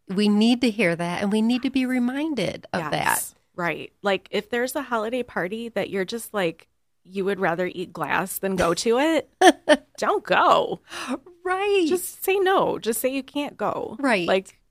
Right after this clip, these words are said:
Speaker 2: just get comfy saying no.
Speaker 1: Yes. Because <laughs> I have a lot of friends that,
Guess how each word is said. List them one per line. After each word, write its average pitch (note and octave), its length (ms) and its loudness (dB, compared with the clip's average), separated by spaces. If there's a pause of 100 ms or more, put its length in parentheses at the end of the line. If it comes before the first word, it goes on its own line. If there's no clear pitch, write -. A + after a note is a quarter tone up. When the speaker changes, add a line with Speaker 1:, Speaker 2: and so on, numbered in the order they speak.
(280)
Speaker 2:
just - 260 -12 (400)
get - 160 -4
comfy D#4 380 -10
saying F#3 360 -8
no. D3 340 -18 (120)
Speaker 1:
Yes. - 440 -2 (380)
Because - 320 2 (380)
<laughs> - 360 -8
I B3 220 -2
have A#3+ 200 -10
a B3 60 -10
lot A3+ 220 -6
of A3+ 60 -6
friends A#3 460 -4
that, G3+ 640 -6